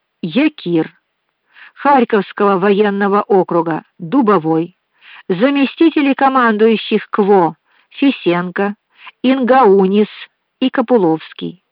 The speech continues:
Харьковского военного округа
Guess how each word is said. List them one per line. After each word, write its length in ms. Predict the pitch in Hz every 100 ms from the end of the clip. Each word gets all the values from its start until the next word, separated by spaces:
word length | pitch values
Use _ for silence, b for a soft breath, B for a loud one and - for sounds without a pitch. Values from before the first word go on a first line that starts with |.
| _ b b b
Харьковского 840 | - 247 233 220 233 214 - 220 214
военного 640 | 220 208 226 220 214 214
округа 680 | - 214 196 208 196 202